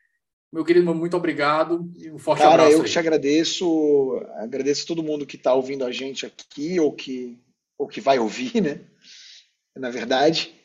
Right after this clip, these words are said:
Speaker 2: E pra mim foi um prazer, espero que a gente esteja junto, sim, é, outras vezes, pra ou retomar esse assunto, ou falar de outros assuntos.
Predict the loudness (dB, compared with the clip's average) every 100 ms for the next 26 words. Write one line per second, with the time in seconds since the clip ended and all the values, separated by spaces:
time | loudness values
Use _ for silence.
0 | _ _ _ -4 0 2 4 2 2 -2
1 | 0 0 2 2 4 4 4 2 2 2
2 | 0 -2 -2 -2 -2 -2 0 0 -2 -4
3 | -6 -6 -6 -6 -8 -6 -4 -4 -4 2
4 | 2 2 -2 0 2 4 4 0 -6 -6
5 | -4 0 0 0 0 -2 -2 -4 -6 -6
6 | -4 -4 -4 -2 0 0 0 2 2 0
7 | -4 -4 -4 -6 -6 -10